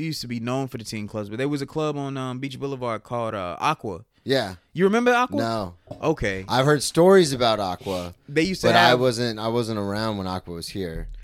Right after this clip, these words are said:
Speaker 1: Okay, what
Speaker 2: You're
Speaker 1: were you
Speaker 2: not the first person to mention Aqua.
Speaker 1: Okay. Yeah, they had something called, it was, like, all you can drink for fifteen dollars.
Speaker 2: Yeah, Buck talked about it.
Speaker 1: Oh,
Speaker 2: I think
Speaker 1: yeah?
Speaker 2: it was, it was Buck or maybe it was K P Burke.
Speaker 1: It was definitely K P Burke. It,
Speaker 2: Yeah,
Speaker 1: it
Speaker 2: okay.
Speaker 1: definitely wasn't Buck. Buck was, like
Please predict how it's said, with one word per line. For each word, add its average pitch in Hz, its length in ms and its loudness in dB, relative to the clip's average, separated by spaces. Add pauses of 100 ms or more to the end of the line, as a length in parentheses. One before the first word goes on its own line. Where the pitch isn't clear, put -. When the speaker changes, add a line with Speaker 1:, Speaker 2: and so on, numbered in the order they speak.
(160)
Speaker 1:
Okay, - 220 -10
what 151 100 -8
Speaker 2:
You're 123 40 -4
Speaker 1:
were 120 60 2
you 131 80 4
Speaker 2:
not 135 140 0
the 131 100 -4
first 120 240 -2
person 104 240 -6
to 101 60 -8
mention 95 320 -10
Aqua. 73 300 -20 (340)
Speaker 1:
Okay. 92 400 -10 (220)
Yeah, 143 240 -2
they 143 120 -2
had 156 180 -4
something 135 200 -10
called, 120 320 -8
it 117 60 -10
was, 117 100 -14
like, 107 120 -12
all 110 200 -8
you 120 100 -8
can 107 120 -12
drink 98 280 -8
for - 100 -16
fifteen 98 460 -10
dollars. 85 360 -12
Speaker 2:
Yeah, 110 160 -2
Buck 110 280 -4
talked 87 240 -8
about 78 240 -16
it. 62 120 -20 (140)
Speaker 1:
Oh, 123 60 2
Speaker 2:
I 135 40 6
think 151 100 4
Speaker 1:
yeah? 202 100 8
Speaker 2:
it 208 40 4
was, 117 280 -4
it 117 60 -6
was 110 180 -4
Buck 135 420 2
or 120 260 0
maybe 123 220 -2
it 127 40 -4
was 120 120 -4
K 131 240 0
P 120 180 -6
Burke. 113 220 -2
Speaker 1:
It 127 60 0
was 120 160 -2
definitely 113 320 2
K 104 180 -2
P 98 120 -6
Burke. 87 260 -8
It, 107 100 0
Speaker 2:
Yeah, 123 140 6
Speaker 1:
it 120 40 4
Speaker 2:
okay. 113 120 0
Speaker 1:
definitely 110 240 -2
wasn't 95 240 -6
Buck. 80 240 -8
Buck 98 400 -4
was, 95 280 -10
like 92 220 -8